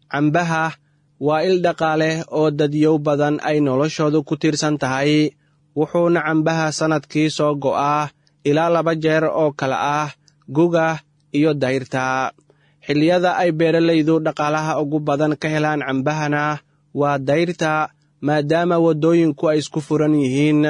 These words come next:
oo meel waliba looga iman karo. Halka geed ee cambaha ah wuxuu soo saari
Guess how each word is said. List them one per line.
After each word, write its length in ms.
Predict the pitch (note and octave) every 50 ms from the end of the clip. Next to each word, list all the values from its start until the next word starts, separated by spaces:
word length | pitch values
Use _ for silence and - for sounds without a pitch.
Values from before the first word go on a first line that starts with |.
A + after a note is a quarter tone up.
| D3 - _ _ _ _ _
oo 200 | - D3+ E3 E3+ E3+
meel 240 | E3 E3 E3+ E3+ E3+
waliba 400 | E3 D#3 D#3 D#3+ D#3 D#3 D#3+ D#3
looga 320 | D#3 D3+ D3+ D3+ D#3 D#3
iman 260 | D#3 D#3 D3+ D3+ D3+ D3 -
karo. 580 | B2 A#2 B2 B2+ C3 C3 C3 C3 C3 C3 - - _ _ _ _ _ -
Halka 400 | - D3 E3 F3+ E3+ - F3+ E3+ D#3+
geed 320 | D#3+ E3 E3 E3+ D#3+ D#3+
ee 120 | E3 E3 -
cambaha 440 | D3 D#3 D3+ D3+ D3+ D#3 D#3 D3+ D3 - C3+ D3 C#3+
ah 120 | D3 D3 C#3+ - _ _ _ _ _ _
wuxuu 280 | D3 - - F3 F3 E3
soo 180 | - E3+ E3 E3+
saari 300 | E3 - E3 E3 E3 E3